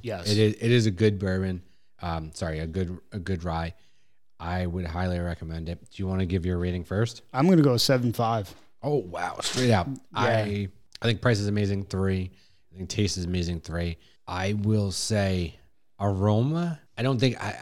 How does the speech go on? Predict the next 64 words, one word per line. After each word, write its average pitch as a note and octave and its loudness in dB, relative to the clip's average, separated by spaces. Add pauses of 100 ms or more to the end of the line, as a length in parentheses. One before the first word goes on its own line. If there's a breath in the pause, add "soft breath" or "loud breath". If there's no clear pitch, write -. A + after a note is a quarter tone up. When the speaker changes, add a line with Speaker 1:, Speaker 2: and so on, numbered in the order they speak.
Speaker 2:
I A#2 -8
don't B2 -2
love A2+ 0
it A2 0
as G2+ 0
much G#2+ -2
as, F#2+ -6
as G2+ -8
Sal G2 -2
does A2 -2
from G2 -6
an F#2 -2
aroma. G2 -2 (360 loud breath)
I C3 -4
will A#2 -4 (120)
Speaker 1:
Get, C3 -4 (240)
what D3 -6
do D3+ -2
you C#3+ -4
get D#3 0
in C#3 -4
the C3 -4
third B2+ -2
glass? B2 -2 (320)
Speaker 2:
Like F3+ -16
cinnamon A2 -10
almost, E2+ -12 (340)
right? D#3+ 6
Speaker 1:
Yeah, B2 -2
Speaker 2:
Like A2 0
a, A#2 6
Speaker 1:
ci-, D3 4
Speaker 2:
like A2+ 4
a G#2+ 4
hint - 6
of D3 4
Speaker 1:
cinnamon. - -
Speaker 2:
cinnamon. C3+ -2 (160)
Speaker 1:
You C3 -2
get A#2+ -2
the - -14
charred A#2+ -2
barrel. A#2+ -8 (120)
Speaker 2:
Yeah, G2+ -4
I G2 -4
get A2+ -4
a A2 -2
little G#2 -2
bit G2+ -4
of G2+ -4
the G2 -6
charred F#2 -10
barrel. F2+ -8 (180)
I - -12
think D3+ -8
I'm F3+ 0
going C#3+ 2
one A#2 4
and A2 2
a G2+ 0
half A#2+ -2
on G2 -2
the G2 -2
aroma. F2+ -4